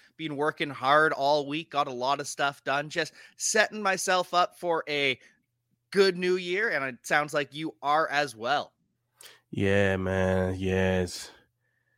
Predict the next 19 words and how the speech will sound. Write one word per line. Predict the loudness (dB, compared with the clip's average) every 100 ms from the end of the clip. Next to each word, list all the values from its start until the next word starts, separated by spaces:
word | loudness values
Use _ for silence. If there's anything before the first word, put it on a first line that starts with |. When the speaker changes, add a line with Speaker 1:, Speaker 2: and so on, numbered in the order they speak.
| _
Speaker 2:
You | 6
know, | 8
I | 10
was | 8
excited | 8 10 10
when | 8
the | 8
Lions | 6 4
got | 2 -2 -2
the, | -2 0
um, | 0 0 -4 -8 -12 _ _ _ _ _ _ -14 -12 -2
got | -2 0
flexed | 0 0 0
to | -4
the |
Sunday | -2 -2 -2 -2
night | -4 -6
game, | -10 -12 -10
man. | -8 -8